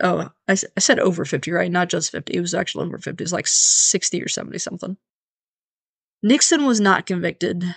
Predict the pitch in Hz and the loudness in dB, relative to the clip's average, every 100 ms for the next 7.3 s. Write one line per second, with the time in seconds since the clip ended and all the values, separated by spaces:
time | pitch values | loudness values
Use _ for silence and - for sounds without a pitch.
0 | - _ 180 - 220 226 220 208 185 170 | -10 _ -4 4 4 6 6 6 4 2
1 | - - 175 175 180 180 180 175 175 - | 2 0 -2 -4 -2 2 2 2 0 -4
2 | _ _ _ _ - 190 170 160 - 190 | _ _ _ _ 2 2 4 0 -2 2
3 | 190 190 180 175 - 208 185 - 180 180 | 4 6 4 2 2 4 2 2 2 2
4 | - - 180 190 180 180 170 170 160 156 | 0 -2 2 2 4 2 2 0 -2 -4
5 | - 185 175 - 175 - 165 170 _ _ | -2 0 0 -4 -6 -6 -6 -10 _ _
6 | _ _ _ _ _ _ _ _ 196 190 | _ _ _ _ _ _ _ _ 0 4
7 | 196 196 - | 4 4 -2